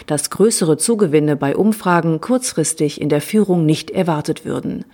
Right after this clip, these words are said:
Chancen würden in den Themen Schaffung von Arbeitsplätzen, solide Staatsfinanzen, Digitalisierung und Bildung gesehen. Der F-D-P-Parteitag im September dürfte ein Gradmesser werden, wie es um Lindner als Parteichef steht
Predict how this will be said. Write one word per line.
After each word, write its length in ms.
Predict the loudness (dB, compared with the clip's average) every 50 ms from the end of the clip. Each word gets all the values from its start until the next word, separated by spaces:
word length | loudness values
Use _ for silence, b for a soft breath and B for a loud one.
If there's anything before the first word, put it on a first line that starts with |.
| B B B B B B
Chancen 500 | B 0 0 0 0 2 2 2 4 4
würden 280 | 4 4 4 4 2 2
in 140 | 2 2
den 160 | 2 2 0 0
Themen 320 | 2 2 2 4 2 0
Schaffung 500 | 0 0 0 0 0 0 0 -2 -2 -2
von 200 | -2 -2 -2 0
Arbeitsplätzen, 840 | 0 0 0 0 0 -2 -4 -4 0 0 0 0 0 0 0 0 -2 B B B B B
solide 400 | 2 2 4 4 4 4 2 2
Staatsfinanzen, 1000 | 0 0 -2 -2 -2 -2 0 0 0 0 2 0 0 -2 -2 0 0 0 0 0 B B B B 2
Digitalisierung 960 | 2 4 4 2 2 2 2 2 2 4 4 4 4 4 4 2 2 2 2
und 240 | 0 0 -2 -2 0
Bildung 340 | 0 0 0 0 -4 -8 -6
gesehen. 540 | -6 -6 -6 -6 -6 -6 -6 -8 -8 -10 -12 _ b b b b b b _ _ 0
Der 200 | 2 4 4 4
F-D-P-Parteitag 1000 | 0 0 -2 -2 2 2 0 2 2 0 -2 -2 0 0 0 0 0 0 -2 -2 0
im 100 | -2 0
September 680 | 0 0 -2 -2 -2 0 2 2 2 2 2 0 -2 B B B B B B
dürfte 380 | 2 2 2 2 0 0 0
ein 160 | 0 0 0 0
Gradmesser 680 | -2 0 0 0 0 0 -2 -2 -2 -2 -2 -2 -2 -4
werden, 400 | -4 -6 -4 -4 -4 -4 -2 -2
wie 80 | -4
es 120 | -4 -4 -2
um 140 | -2 0
Lindner 460 | 2 2 2 2 2 0 0 0 0 0
als 160 | -2 -4 -4
Parteichef 560 | -4 -6 -4 -4 -6 -4 -4 -4 -4 -4 -4
steht 400 | -4 -2 2 2 2 2 0 -4